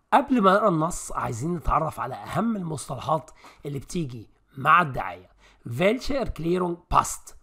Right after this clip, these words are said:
Ordnen Sie zu. Die Werbeagentur. Agentur يا جماعة يعني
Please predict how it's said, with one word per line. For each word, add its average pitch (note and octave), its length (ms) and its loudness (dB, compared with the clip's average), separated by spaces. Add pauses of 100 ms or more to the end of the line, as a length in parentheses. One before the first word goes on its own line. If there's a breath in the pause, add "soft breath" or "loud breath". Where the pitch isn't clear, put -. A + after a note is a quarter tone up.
(280)
Ordnen F3 340 4
Sie E3+ 280 -8 (160)
zu. D3+ 280 0 (160)
Die D#3+ 380 -2
Werbeagentur. D3+ 1400 0 (320 soft breath)
Agentur B3 400 2
يا A3 60 0
جماعة F3 240 0
يعني C#3 300 -6